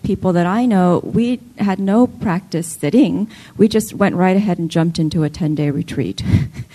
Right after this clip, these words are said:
Because honestly, that was probably the only conditions that would have <laughs> allowed my mind to settle enough to notice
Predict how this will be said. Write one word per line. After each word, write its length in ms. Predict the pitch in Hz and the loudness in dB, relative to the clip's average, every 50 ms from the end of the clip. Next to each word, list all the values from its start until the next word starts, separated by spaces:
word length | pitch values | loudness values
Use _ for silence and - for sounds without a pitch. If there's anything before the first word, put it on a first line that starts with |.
| - - - - - - _ | -20 -20 -20 -20 -20 -8 _
Because 360 | - 226 - 214 185 185 185 - - | -4 -2 0 0 -2 -2 -2 -4 -4
honestly, 520 | - 190 196 208 208 214 - 208 202 196 | 0 2 2 2 2 0 2 2 2 2
that 180 | 190 180 - - | 2 0 -2 -2
was 140 | - 175 - | -2 -4 -4
probably 360 | - - 170 165 170 165 175 | -2 -2 0 0 2 0 0
the 160 | 170 170 165 | 0 0 0
only 320 | 160 165 170 175 175 170 165 | 0 0 0 0 0 -2 -2
conditions 640 | - - 220 156 - 185 - - 220 151 170 196 | 2 2 4 4 4 2 4 2 2 4 4 4
that 160 | - 180 160 165 | 2 2 4 6
would 80 | 226 | 8
have 160 | 269 285 202 | 8 8 6
<laughs> 40 | 226 220 | 6 4
allowed 420 | 151 - 220 - 220 208 - - | 4 4 6 6 6 6 6 4
my 160 | 254 196 196 | 4 4 4
mind 300 | 185 180 156 - 175 208 | 2 2 0 0 0 0
to 80 | - 196 | 0 -2
settle 400 | 190 - 175 165 165 170 165 160 | -4 -2 -2 0 0 0 0 0
enough 340 | 156 151 147 151 165 - - | 0 2 2 0 -2 -4 -4
to 100 | - 160 | -4 -2
notice 380 | 156 156 151 151 160 170 - | 0 0 0 0 -4 -6 -6